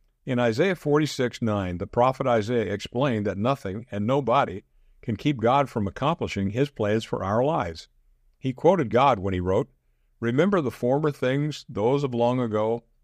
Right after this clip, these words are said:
I am God, and there is no other. I am God, and there is none like me. I make known the end from the beginning,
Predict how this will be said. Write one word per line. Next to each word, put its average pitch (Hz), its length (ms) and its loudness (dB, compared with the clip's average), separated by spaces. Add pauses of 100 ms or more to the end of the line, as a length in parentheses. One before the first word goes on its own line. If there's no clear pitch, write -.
(140)
I 123 200 0
am 170 120 2
God, 117 440 2 (120)
and 110 180 -2
there 101 160 0
is 98 200 -2
no 117 300 2
other. 104 360 -2 (400)
I 131 160 0
am 147 140 2
God, 80 380 -4 (180)
and 110 160 -2
there 104 160 2
is 90 120 -2
none 120 260 2
like 90 260 -2
me. 101 340 -4 (540)
I 135 160 0
make 156 260 2
known 135 280 2
the 107 140 0
end 127 280 0
from 120 160 -2
the 127 80 0
beginning, 110 500 -2